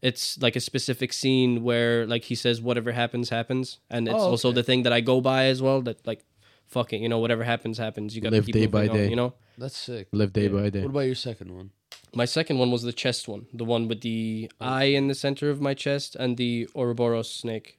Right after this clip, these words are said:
Speaker 2: Uh,
Speaker 1: The
Speaker 2: what
Speaker 1: Ouroboros is, like, a snake that eats itself,
Speaker 2: I
Speaker 1: which
Speaker 2: feel
Speaker 1: represents a cycle,
Speaker 2: Oh,
Speaker 1: like, a
Speaker 2: that
Speaker 1: constant repetitive cycle, which also, like, goes into, like, how humans and how life is, like, death brings life,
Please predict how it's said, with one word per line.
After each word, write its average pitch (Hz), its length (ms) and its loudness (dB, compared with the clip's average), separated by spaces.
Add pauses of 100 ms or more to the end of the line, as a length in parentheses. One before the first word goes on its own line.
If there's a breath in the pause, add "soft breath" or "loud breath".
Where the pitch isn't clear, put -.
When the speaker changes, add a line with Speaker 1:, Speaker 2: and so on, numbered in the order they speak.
Speaker 2:
Uh, 139 60 0
Speaker 1:
The 127 60 2
Speaker 2:
what 143 120 2
Speaker 1:
Ouroboros 131 460 4
is, 120 120 -8
like, 117 140 -2
a 117 60 -4
snake - 380 -2
that 113 160 -6
eats 120 220 -6
itself, 110 440 -12
Speaker 2:
I 127 80 0
Speaker 1:
which 156 100 0
Speaker 2:
feel 202 280 2 (100)
Speaker 1:
represents 123 400 2
a 120 80 -2
cycle, 120 460 -2 (240)
Speaker 2:
Oh, 110 140 -8
Speaker 1:
like, 110 200 -6
a 110 220 -6 (200)
Speaker 2:
that - 80 -16
Speaker 1:
constant 117 480 -6 (240)
repetitive 117 460 -8
cycle, 113 400 -10
which - 380 -6 (680 soft breath)
also, 127 380 0
like, 123 220 2
goes 123 260 2
into, 123 220 -2
like, 117 200 0
how 117 160 -4
humans 127 720 2
and 113 180 -6
how 120 160 -4
life 120 320 0
is, 127 420 0
like, 110 280 -8 (440 soft breath)
death 120 360 2
brings 120 340 0
life, 120 500 0